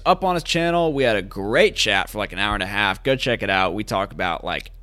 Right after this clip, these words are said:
mining asteroids. We talk about gold versus crypto. We talk about the store of value arguments with that. We talk about religion, morality, spirituality, and just so many things, so many great things. Monero as well, obviously. But,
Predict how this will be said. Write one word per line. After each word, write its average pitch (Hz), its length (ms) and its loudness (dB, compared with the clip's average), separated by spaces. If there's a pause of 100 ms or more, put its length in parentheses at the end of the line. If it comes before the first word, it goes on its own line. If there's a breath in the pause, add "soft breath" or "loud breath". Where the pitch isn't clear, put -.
(240)
mining 78 280 -4
asteroids. 127 800 8
We - 80 -14
talk 92 180 -8
about 90 220 -10
gold 98 240 -2
versus 85 160 -8
crypto. 127 600 2
We 110 100 -4
talk 92 260 -4
about 87 180 -10
the - 80 -16
store 78 220 -10
of 85 60 -12
value 131 280 4
arguments 123 460 0
with 117 100 -6
that. 110 380 4 (320 loud breath)
We 113 100 -4
talk 101 260 -2
about 85 240 -4
religion, 135 540 6
morality, 127 720 4
spirituality, 98 1000 0
and 87 440 -10
just 90 240 -8
so 180 200 6
many 104 200 0
things, - 320 -12
so 117 160 2
many 98 160 0
great 80 260 -6
things. - 320 -12 (240)
Monero 175 240 2
as 98 100 -6
well, - 220 -12
obviously. - 460 -2 (320 loud breath)
But, 113 340 2